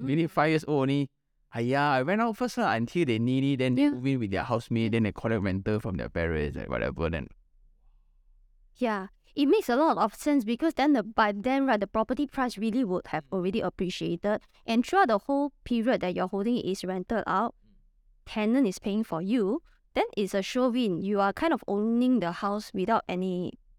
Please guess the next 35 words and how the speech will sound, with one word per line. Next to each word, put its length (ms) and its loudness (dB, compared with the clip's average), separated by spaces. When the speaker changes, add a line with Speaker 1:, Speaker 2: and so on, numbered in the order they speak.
Speaker 1:
putting 260 0
in 180 0
more 200 0
money. 400 -2
That's 260 -4
what 140 -2
I 100 -6
feel. 240 -4
So 180 0
that's 200 -2
why 160 4
right 200 0
now 140 0
I'm 180 0
very 180 -2
big 220 -4
in 200 -6
U 140 -2
K. 260 -4
As 160 0
for 120 0
Australia, 460 2
because 260 -4
the 100 -4
tax 340 -6
is 160 -8
actually 280 -4
very 260 -4
high, 240 -2
and 160 -2
also 260 0
the 180 -4
exit 400 -4
plan 200 -2
for 260 -4